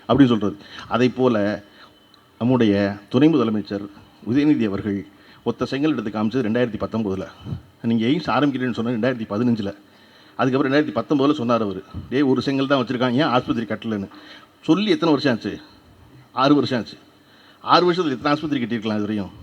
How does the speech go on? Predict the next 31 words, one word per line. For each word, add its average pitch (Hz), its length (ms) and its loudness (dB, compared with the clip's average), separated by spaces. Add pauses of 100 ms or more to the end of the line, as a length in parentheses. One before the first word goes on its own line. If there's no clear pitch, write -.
(380)
இன்னமும் 170 420 6
கட்டல 135 320 2
மதுரையில 117 300 2
இந்த 104 40 -2
எய்ம்ஸை. 110 340 -2 (1400)
அப்ப 185 400 0 (300)
அதைத்தான் 185 520 0
சொல்லணும் 135 200 2
நீங்க. 110 220 0
வெறுமன 170 340 2
மோடிஜி 151 500 6
உங்களுக்கு 147 360 6
ஏன் 170 140 2
ஜி 160 100 2
அலர்ஜின்னு 151 480 2
கெஞ்சக்கூடாது, 139 500 2
சினிமாவில் 135 400 2
வாய்ப்பு 117 300 2
கேட்பதை 113 380 0
போல, 110 280 -4 (180)
"பார்த்து 123 280 2
ஏதாவது 135 300 2
செய்யுங்க 135 160 4
ஜி" 117 200 2
அப்படின்னு. 98 300 -4 (640)
அதை 117 440 -4
நேரடியாக 127 720 0
நீ 123 140 -2
அரசியல் 98 300 -6
பேச 92 200 -12
வாங்க. 85 280 -12